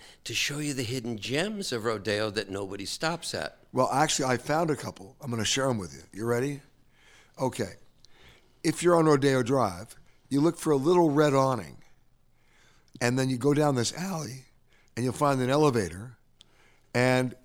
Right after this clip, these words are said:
Speaker 2: you push P three, and you underst-, and you open the door, and the elevator door opens up,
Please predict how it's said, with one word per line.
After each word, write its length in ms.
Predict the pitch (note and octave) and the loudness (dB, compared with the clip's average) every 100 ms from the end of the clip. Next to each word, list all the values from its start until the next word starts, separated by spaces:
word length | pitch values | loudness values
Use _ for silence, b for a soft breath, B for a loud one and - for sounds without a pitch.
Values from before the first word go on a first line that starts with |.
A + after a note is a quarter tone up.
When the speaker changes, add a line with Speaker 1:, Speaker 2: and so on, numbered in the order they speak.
| - | -8
Speaker 2:
you 140 | B2+ | -8
push 440 | - - D3 - | -6 -2 0 -2
P 240 | - D#3+ D3+ | -4 -2 -2
three, 640 | - C#3+ D3+ G2+ G2 B2 - - b b b b b b | -4 -2 -2 -2 -6 -16 -20 -20 b b b b b b
and 140 | A#2+ B2+ | -2 0
you 140 | C#3 | 0
underst-, 440 | D3 D#3+ D3 - - | 0 0 0 -2 -4
and 120 | F#3+ | -6
you 80 | C3 | -4
open 320 | C3 D#3+ D3+ C#3+ | 2 2 2 -4
the 80 | |
door, 560 | B2 C#3 D3 D#3 E3 D3 - D3 | -4 0 2 2 0 -4 -14 -10
and 140 | A#2 | -8
the 100 | A#2 | -2
elevator 320 | C#3+ C#3 C#3 | 0 2 2
door 180 | C3 C3+ | 2 0
opens 240 | B2+ B2 | -2 0
up, 280 | C#3+ D3 - | 2 0 -2